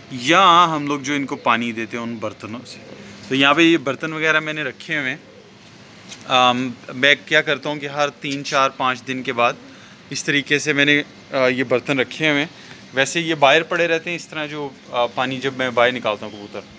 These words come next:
तो ये शुरू से, like, I think मेरी routine है कि मैं इस, इस, इस हिसाब से इनको पानी डालता हूँ। बाहर निकालता हूँ थोड़ी देर के लिए, आ, यहाँ पे पानी डाल दिया, फिर जैसे ये बर्तन वगैरह जो हैं इसके, like, साफ़ वगैरह करके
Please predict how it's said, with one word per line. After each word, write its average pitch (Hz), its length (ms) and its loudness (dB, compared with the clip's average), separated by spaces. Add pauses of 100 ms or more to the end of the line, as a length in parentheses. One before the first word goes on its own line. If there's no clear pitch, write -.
(380)
तो 143 60 -6
ये 147 140 2
शुरू 190 340 -4
से, 175 280 0
like, 151 220 0
I 135 220 -2
think 151 200 -6
मेरी 143 220 -2
routine 135 480 -2
है 113 120 0
कि 113 80 -6
मैं 120 140 -2
इस, - 200 -10 (180)
इस, - 360 -8
इस 139 120 -4
हिसाब 127 280 0
से - 140 -8
इनको 117 180 -8
पानी 110 280 -4
डालता 101 300 -4
हूँ। 98 80 -12 (480)
बाहर 131 180 4
निकालता 143 400 2
हूँ 139 120 -4
थोड़ी 139 180 -6
देर 131 180 -2
के 135 160 -8
लिए, 123 280 -4 (520)
आ, 117 220 4
यहाँ 117 240 2
पे 127 100 0
पानी 123 320 0
डाल 117 240 4
दिया, 113 220 -4 (420)
फिर 135 100 -2
जैसे 131 280 0
ये 131 120 2
बर्तन 127 380 0
वगैरह 127 340 4
जो 123 140 -4
हैं 120 220 0
इसके, 123 640 0
like, 107 600 -6
साफ़ 123 260 4
वगैरह 123 280 2
करके 120 400 -4